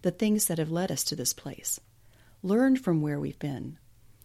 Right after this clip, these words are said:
then closed the books on what got us here,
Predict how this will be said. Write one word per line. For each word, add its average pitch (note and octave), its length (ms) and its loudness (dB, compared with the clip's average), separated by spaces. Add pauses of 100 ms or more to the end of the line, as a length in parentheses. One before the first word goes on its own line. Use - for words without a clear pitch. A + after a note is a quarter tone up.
(160)
then D#3 180 2
closed F#3+ 440 0
the B3 80 2
books - 480 -2
on D3 240 -4
what D#3 240 -4
got D3 220 -6
us - 140 -4
here, - 360 -10